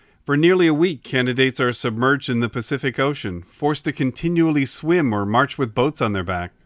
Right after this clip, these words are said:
They get little sleep. Some seals say by the end they were hallucinating.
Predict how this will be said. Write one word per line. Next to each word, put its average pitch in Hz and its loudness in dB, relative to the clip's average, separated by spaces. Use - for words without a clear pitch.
They 135 -8
get 151 0
little 165 2
sleep. 151 -2
Some 196 -8
seals 110 -2
say 127 0
by 123 4
the 139 0
end 147 2
they 139 2
were 131 0
hallucinating. 113 -2